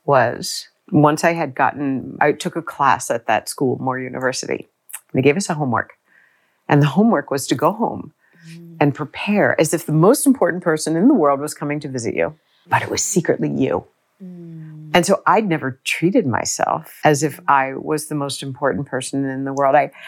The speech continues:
Speaker 1: you know, women, we were taught to take care of our husbands, our
Speaker 2: Mm.
Speaker 1: kids,
Speaker 2: Mm-hmm.
Speaker 1: our bosses, all of our girlfriends when they whine, our parents.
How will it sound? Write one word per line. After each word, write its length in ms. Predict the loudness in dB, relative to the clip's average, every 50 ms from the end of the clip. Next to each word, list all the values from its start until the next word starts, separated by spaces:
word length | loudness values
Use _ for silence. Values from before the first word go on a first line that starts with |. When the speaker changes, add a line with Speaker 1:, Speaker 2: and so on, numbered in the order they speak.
| -18 -18 -18 -6 _ 4
Speaker 1:
you 60 | 6
know, 120 | 6 6
women, 340 | 6 4 2 2 0 0 0
we 100 | 0 0
were 100 | -2 -2
taught 240 | 0 2 2 2 0
to 80 | -2 -6
take 180 | -4 -4 -4
care 160 | -2 0 0 2
of 60 | 2
our 140 | 2 0 -2
husbands, 680 | -4 -6 -6 -6 -6 -6 -6 -8 -8 -14 -20 _ _ _ _ -20 -20 -18 -10 -4 0
our 100 | 0 0
Speaker 2:
Mm. 60 | -2
Speaker 1:
kids, 580 | -2 -4 -4 -4 -4 -4 -8 -10 -8 -8 -10 -12 -16
Speaker 2:
Mm-hmm. 140 | -20 -20 -14 -4 0
Speaker 1:
our 100 | 0 0
bosses, 840 | 2 2 4 4 2 2 2 0 0 2 0 -2 -4 -8 -12 -14 _ _ _ _ _ _ _ _ _
all 140 | 4 4 4
of 80 | 4 2
our 100 | 0 0
girlfriends 540 | 0 0 -2 -2 -2 -4 -6 -6 -6 -8
when 160 | -6 -4 -4 -4
they 100 | -4 -4
whine, 680 | -2 0 2 4 4 2 2 0 -2 -4 -4 -6 -4 -2
our 280 | 0 0 0 0 -2 -4 -12 -18
parents. 800 | -8 -4 0 0 2 2 2 2 0 -2 -4 -6 -6 -8 -10